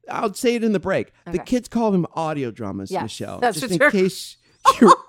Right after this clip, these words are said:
Speaker 2: <laughs>
Speaker 1: wondering.
Speaker 2: The kids call them
Speaker 1: The
Speaker 2: audio
Speaker 1: kids call them
Speaker 2: dramas.
Speaker 1: audio dramas.
Speaker 2: Yeah.
Speaker 1: And this is one that stars you and I.
Speaker 2: Okay.
Speaker 1: And it is perfection
Speaker 2: Okay.
Speaker 1: for us.
Speaker 2: Oh my God, okay.
Speaker 1: Yeah,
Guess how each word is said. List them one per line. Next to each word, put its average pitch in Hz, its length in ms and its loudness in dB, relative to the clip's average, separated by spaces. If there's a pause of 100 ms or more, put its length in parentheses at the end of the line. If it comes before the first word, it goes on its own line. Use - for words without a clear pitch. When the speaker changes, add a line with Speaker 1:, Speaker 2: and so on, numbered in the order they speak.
(140)
Speaker 2:
<laughs> 622 300 -6
Speaker 1:
wondering. 330 440 6
Speaker 2:
The - 40 8
kids 370 380 6
call 320 420 10
them 285 200 4
Speaker 1:
The 285 40 6
Speaker 2:
audio 294 500 10
Speaker 1:
kids 214 140 -6
call 233 320 -2
them 220 140 0
Speaker 2:
dramas. 254 140 -6
Speaker 1:
audio 202 360 4
dramas. 151 480 -4
Speaker 2:
Yeah. 190 100 -8 (400)
Speaker 1:
And 160 180 -6
this 233 200 -6
is 190 160 -12
one 147 240 -4
that 107 140 -10
stars - 400 -14
you 113 180 -6
and 208 100 -6
I. 196 360 -12
Speaker 2:
Okay. 175 340 -18 (480)
Speaker 1:
And 131 380 -2
it 147 240 -4
is 135 480 -4 (220)
perfection 131 760 -10
Speaker 2:
Okay. 220 400 -2
Speaker 1:
for 113 180 -2
us. 104 400 -4
Speaker 2:
Oh 208 260 0
my 202 140 -4
God, 196 200 0
okay. 180 420 -8
Speaker 1:
Yeah, 117 320 2